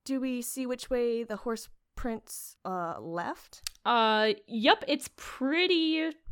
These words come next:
Speaker 2: pretty darn clear which way the horses went off. Um, they went, oh god, I drew a map, and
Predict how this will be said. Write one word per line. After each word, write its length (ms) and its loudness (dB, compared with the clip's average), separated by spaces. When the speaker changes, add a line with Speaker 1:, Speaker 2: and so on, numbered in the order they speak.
Speaker 2:
pretty 420 0
darn 360 6
clear 420 2
which 280 -2
way 100 2
the 120 0
horses 440 -2
went 180 -2
off. 520 -2
Um, 420 -2
they 420 -4
went, 600 -8
oh 100 -6
god, 260 -10
I 100 -8
drew 220 -10
a 40 -6
map, 420 -10
and 500 -14